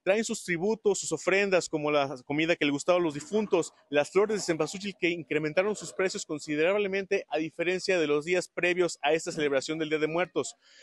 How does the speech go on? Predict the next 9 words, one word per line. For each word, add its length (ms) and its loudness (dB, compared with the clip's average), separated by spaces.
Te 80 -4
comento, 340 -2
Cristal, 420 0
que 260 2
en 160 0
la 80 4
entrada 600 2
de 100 4
Federalismo 760 2